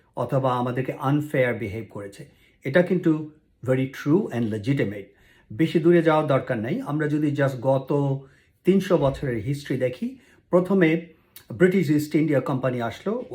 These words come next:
এসে আমাদেরকে দখল করে নিল। তখন নবাব সিরাজউদ্দৌলা ছিল এবং তার সেনাপতি ছিল মীর জাফর,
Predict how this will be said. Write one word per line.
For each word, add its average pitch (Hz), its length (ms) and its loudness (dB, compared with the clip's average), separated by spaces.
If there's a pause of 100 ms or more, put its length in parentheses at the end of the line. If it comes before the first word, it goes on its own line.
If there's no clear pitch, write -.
(220)
এসে 143 500 -2 (320)
আমাদেরকে 131 880 -2 (160)
দখল 117 300 -6
করে 139 260 -2
নিল। 151 240 0 (340)
তখন 123 520 -4 (240)
নবাব 120 260 -2
সিরাজউদ্দৌলা 147 680 -4
ছিল 170 360 -4 (340)
এবং 123 320 -4
তার 123 160 -2
সেনাপতি 131 600 -4
ছিল 120 160 -6
মীর 131 260 -2
জাফর, 156 380 -2